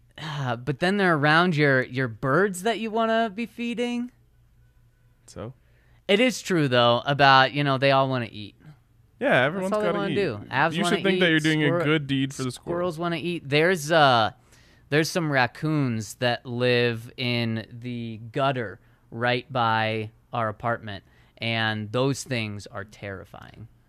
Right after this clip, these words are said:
Speaker 2: Raccoons don't mess around.
Speaker 1: No, they do not.
Speaker 2: Bro, one time my dog just killed a raccoon,
Speaker 1: <laughs>
Speaker 2: and I had to watch it.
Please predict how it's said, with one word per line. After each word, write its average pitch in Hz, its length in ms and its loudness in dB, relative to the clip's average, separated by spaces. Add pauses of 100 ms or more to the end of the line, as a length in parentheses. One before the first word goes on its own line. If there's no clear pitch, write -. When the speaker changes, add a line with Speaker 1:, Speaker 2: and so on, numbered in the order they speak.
(440)
Speaker 2:
Raccoons 185 640 2
don't 151 220 4
mess 131 200 0
around. 92 380 -4
Speaker 1:
No, 113 280 -2
they 110 160 -4
do 107 160 -10
not. 101 480 -12
Speaker 2:
Bro, 123 380 4
one 117 300 0
time 147 400 2
my 117 240 0
dog 107 580 0 (1040)
just - 360 -10 (460)
killed 147 300 4
a 127 60 -2
raccoon, - 420 -8 (200)
Speaker 1:
<laughs> - 220 -6
Speaker 2:
and 214 380 2
I 127 160 4
had 135 180 2
to 120 80 -4
watch 92 300 -10
it. - 140 -18